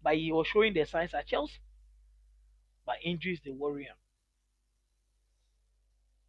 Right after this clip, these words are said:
Me, as you break down, it was a,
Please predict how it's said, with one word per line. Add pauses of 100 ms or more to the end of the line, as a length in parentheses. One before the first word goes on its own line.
(100)
Me, (280)
as
you (200)
break
down,
it
was
a,